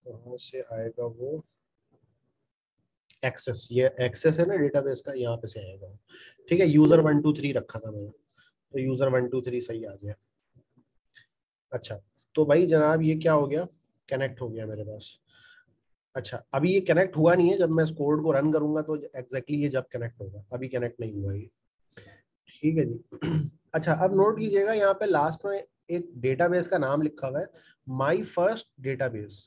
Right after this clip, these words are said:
right? तो ये मेरे database का नाम होगा, तो मैं अपने database का नाम ये नहीं रखना चाह रहा, ठीक है। Database में implicit create हो जाता है, मैं create नहीं करूंगा, खुद ही create हो जाएगा, जो नाम होगा उसी नाम से। मैं रखना चाह रहा हूँ Alexa Class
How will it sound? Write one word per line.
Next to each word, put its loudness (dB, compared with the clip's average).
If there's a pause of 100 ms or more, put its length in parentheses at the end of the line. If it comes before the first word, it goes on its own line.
(140)
right? -6 (360)
तो 2
ये 0
मेरे 6
database 2
का -6
नाम -4
होगा, -8 (180)
तो -2
मैं 2
अपने -2
database 0
का -4
नाम 0
ये 0
नहीं 2
रखना -8
चाह -14
रहा, -18 (180)
ठीक -6
है। -4
Database 0
में 0
implicit -4
create -4
हो -4
जाता -12
है, -20 (400)
मैं -6
create 0
नहीं 4
करूंगा, 2
खुद -6
ही -4
create -2
हो -6
जाएगा, -4
जो 0
नाम -4
होगा 0
उसी -8
नाम -10
से। -20 (400)
मैं 0
रखना -2
चाह -2
रहा -2
हूँ -8 (340)
Alexa -6 (800)
Class -2